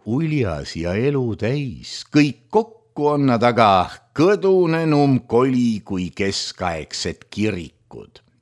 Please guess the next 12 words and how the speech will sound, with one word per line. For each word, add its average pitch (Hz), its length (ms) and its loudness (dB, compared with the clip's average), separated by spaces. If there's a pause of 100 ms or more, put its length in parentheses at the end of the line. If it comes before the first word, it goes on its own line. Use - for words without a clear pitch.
(760)
Nad 101 220 -4
armastavad 156 800 -4
kirglikult - 1040 -12
tänapäeva 117 1040 -2 (880)
ja 101 240 2
see 143 160 2
on 147 400 2
peaaegu 139 1200 0
surma 143 800 2
mõistetu 123 720 -2
patoloogiline 107 1120 0
vaimustus 110 800 -2